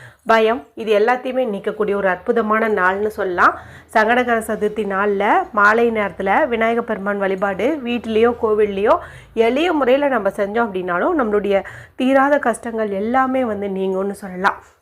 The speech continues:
அது மட்டும் இல்லாம, இன்னைக்கு அளவில்லாத செல்வத்தை ஈர்த்து கொடுக்கக்கூடிய எட்டு எட்டு அப்படிங்கிற எண் சேர்க்கையும் வந்து இருக்குது. எப்படின்னு கேட்டிங்கன்னா, இன்னைக்கு தேதியானது எட்டு, அதே போல சனிக்கிழமை நாளுங்கிறது சனீஸ்வரருக்குரியது. அவருக்குரிய எண்ணுன்னு பார்க்கும்போதும்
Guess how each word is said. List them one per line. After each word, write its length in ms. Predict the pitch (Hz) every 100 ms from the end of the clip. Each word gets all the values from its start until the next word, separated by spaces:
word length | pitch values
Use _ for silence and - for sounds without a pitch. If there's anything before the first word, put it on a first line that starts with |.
| -
அது 180 | 233 233
மட்டும் 300 | 233 269 240
இல்லாம, 420 | 208 196 196 339 - - - -
இன்னைக்கு 380 | 240 233 254 285
அளவில்லாத 640 | 208 240 262 262 269 294
செல்வத்தை 640 | - 202 220 214 208 196
ஈர்த்து 160 | 240 240 233
கொடுக்கக்கூடிய 680 | 202 196 208 202 180 190 240 - _
எட்டு 360 | 220 208 214 320
எட்டு 300 | 262 240 240
அப்படிங்கிற 500 | 180 190 180 180 247 285 _
எண் 280 | 202 214 254
சேர்க்கையும் 400 | 269 233 - 196
வந்து 220 | 185 170 285
இருக்குது. 460 | 226 190 165 196 - - - _
எப்படின்னு 380 | 220 196 247 254
கேட்டிங்கன்னா, 480 | 233 202 202 214 311 -
இன்னைக்கு 280 | 196 175 180
தேதியானது 600 | 196 226 240 226 220 208
எட்டு, 420 | 208 208 - 427 - - - -
அதே 220 | 220 226
போல 200 | 226 294
சனிக்கிழமை 680 | 220 196 220 254 240 226 214
நாளுங்கிறது 580 | 220 233 220 220 208 440 - -
சனீஸ்வரருக்குரியது. 1000 | 180 214 247 247 208 175 170 196 175 185
அவருக்குரிய 1000 | 330 - 202 208 277 277 254 226 196 185
எண்ணுன்னு 300 | 185 196 202
பார்க்கும்போதும் 600 | 185 175 185 180 180